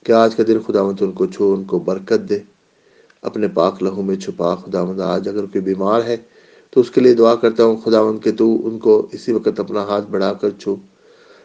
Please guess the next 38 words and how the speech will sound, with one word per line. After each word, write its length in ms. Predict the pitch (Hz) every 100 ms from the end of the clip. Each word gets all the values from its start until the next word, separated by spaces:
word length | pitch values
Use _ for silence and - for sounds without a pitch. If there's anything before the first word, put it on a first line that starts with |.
| _
अगर 180 | 120 131
आज 240 | 131 135
कोई 100 | 143
किसी 180 | 135 131
तकलीफ 500 | 127 131 113 139 135
में 100 | 123
है, 200 | 107 95
घर 160 | 107 123
में 160 | 127
है 220 | 120 120 117
या 80 |
हॉस्पिटल 420 | 107 101 - 113 117
में 200 | 113 113
है, 100 | 110
जहाँ 240 | 113 113
कहीं 240 | 113 123
भी 140 | 120 110
है, 160 | 92
खुदावंद, 320 | 95 98 - - _ _ _ _ - - - _
मैं 100 | 123
तुझसे 300 | 120 117 -
मिन्नत 320 | 113 117 123 117
करता 280 | 104 95
हूँ, 120 | 101 95
खुदावंद, 360 | 98 90 95
कि 80 | 95
तू 340 | 95 107 104 - - _ _
इसी 220 | - -
वक्त 260 | 117 101 101
अपना 220 | 92 95
हाथ 220 | 98 95
बढ़ाकर 480 | 92 98 95 92 104
उनको 300 | 98 101 110
छू 260 | 92 - 110
ले, 120 | 101
तंदुरुस्ती 580 | - 110 113 131 - 131
दे। 100 | 101
खुदावंद, 360 | 95 95 -